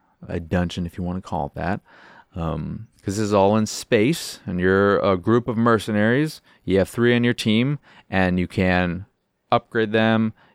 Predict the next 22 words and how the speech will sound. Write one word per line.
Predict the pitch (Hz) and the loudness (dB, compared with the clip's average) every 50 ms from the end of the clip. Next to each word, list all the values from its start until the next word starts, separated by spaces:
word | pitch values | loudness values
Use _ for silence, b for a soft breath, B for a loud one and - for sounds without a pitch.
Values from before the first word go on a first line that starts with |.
| b | b
You | - 85 87 | -6 -6 -6
can, | 85 - 95 90 87 87 87 87 87 85 85 85 - b b b b b b - | -4 -2 0 0 2 2 0 0 0 -2 -4 -8 -10 b b b b b b -6
um, | 85 80 78 73 69 69 67 65 62 58 - - - _ _ _ _ _ _ _ _ _ _ _ _ _ _ _ _ _ _ _ _ | -4 -2 0 0 0 -2 -2 -6 -8 -12 -14 -18 -20 _ _ _ _ _ _ _ _ _ _ _ _ _ _ _ _ _ _ _ _
add, | 101 98 95 95 95 92 90 92 - _ _ _ _ _ _ _ | 2 2 4 4 2 0 -2 -8 -16 _ _ _ _ _ _ _
uh, | - 101 87 85 82 80 80 - - | -4 -2 0 0 0 0 -2 -4 -2
implants | - 123 113 - - 117 110 107 101 - | -2 -2 -2 0 0 0 0 0 0 0
to | 113 | 0
them | 110 107 104 104 | 0 2 0 0
and | 98 | 0
stuff | - 107 92 | -2 -2 0
like | 104 101 | 0 2
that | 101 98 98 101 98 | 2 0 0 -2 -4
to | 104 | -2
make | 101 98 92 | -2 -2 0
them | 101 95 92 | 0 0 2
better, | 95 98 98 98 98 - | 2 2 4 2 2 2
or | - 92 92 92 95 92 90 90 90 B B B B B B B B B B B B B B _ | 2 2 4 4 4 4 4 2 0 B B B B B B B B B B B B B B _
you | - 87 87 87 87 85 | -8 -4 -2 -2 -2 -4
can | - - 95 87 87 87 87 85 85 85 85 85 85 87 90 - _ _ _ _ _ _ _ _ _ _ _ _ _ _ _ _ | -4 -2 0 2 2 2 2 2 0 0 -2 -4 -6 -8 -12 -16 _ _ _ _ _ _ _ _ _ _ _ _ _ _ _ _
hire | - - - 101 98 95 95 95 92 90 90 95 - - _ _ _ _ | -14 -2 0 2 4 4 4 4 2 2 0 -2 -6 -14 _ _ _ _
new | - 110 113 120 127 127 131 131 131 131 135 131 - _ _ _ _ _ _ _ _ | -6 -4 0 2 4 6 6 4 4 2 -2 -6 -12 _ _ _ _ _ _ _ _
mercenaries | - 123 123 117 - 135 127 123 123 123 123 123 123 117 - - | -2 0 0 0 -2 -2 0 2 2 2 2 2 0 -2 -6 -14